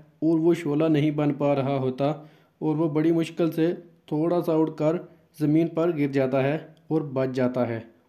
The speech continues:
वो स्टील का पुरुष अंतरिक्ष में जाकर किसी से बात करता है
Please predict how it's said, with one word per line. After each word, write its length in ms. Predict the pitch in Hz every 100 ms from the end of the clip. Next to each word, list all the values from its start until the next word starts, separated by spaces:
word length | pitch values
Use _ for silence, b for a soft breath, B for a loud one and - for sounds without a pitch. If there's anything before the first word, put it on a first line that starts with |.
| -
वो 140 | 156
स्टील 340 | 156 - 151 156
का 180 | 160 151
पुरुष 300 | 147 151 151 B B B -
अंतरिक्ष 440 | 151 151 160 160
में 140 | 165 139
जाकर 420 | 131 147 151 156
किसी 300 | - 156 175
से 180 | 156 180
बात 260 | 131 135 143
करता 320 | 156 139 147
है 240 | 139 127